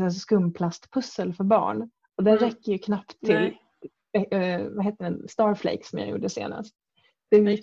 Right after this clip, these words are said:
Speaker 2: Nice.
Speaker 1: knappt.
Speaker 2: Nej, jag hade, eh, jag har ju fyra stycken,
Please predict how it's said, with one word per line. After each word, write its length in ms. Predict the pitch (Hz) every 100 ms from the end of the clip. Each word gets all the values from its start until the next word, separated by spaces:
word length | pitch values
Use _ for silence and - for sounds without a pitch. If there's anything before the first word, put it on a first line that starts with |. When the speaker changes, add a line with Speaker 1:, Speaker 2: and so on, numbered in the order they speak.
| 214
Speaker 2:
Nice. 20 | -
Speaker 1:
knappt. 240 | 185 - _ _ _ _ _ _ _ _ _ - 240 226
Speaker 2:
Nej, 320 | 233 220 -
jag 380 | 220 226 220 208
hade, 500 | 214 - - 233 214 - _ _ _ _ -
eh, 440 | 202 196 202 208 - _ _ _ _
jag 180 | 214 220
har 180 | 202 196
ju 200 | 185 170
fyra 380 | - 202 185 190
stycken, 640 | - 190 _ - 185 180